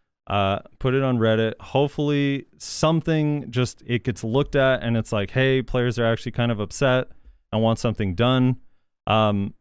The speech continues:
I am gonna re-record me reading it properly and not making mistakes and running out of breath. <laughs>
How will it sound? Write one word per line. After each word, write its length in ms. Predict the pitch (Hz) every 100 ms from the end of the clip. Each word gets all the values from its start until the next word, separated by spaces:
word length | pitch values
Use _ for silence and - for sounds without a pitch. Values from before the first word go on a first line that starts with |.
| -
I 120 | 120
am 120 | 143
gonna 200 | 156 147
re-record 680 | 131 135 127 135 131 117 110
me 320 | 113 120 113
reading 460 | 107 107 113 113
it 180 | 110 101
properly 540 | - 107 - 110 107 104
and 80 |
not 160 | 98 98
making 280 | 95 92 98
mistakes 440 | 90 - 95 92
and 100 | 95
running 240 | 92 95 92
out 120 | 87
of 60 |
breath. 360 | 82 92 101 - - - -
<laughs> 240 | 262 339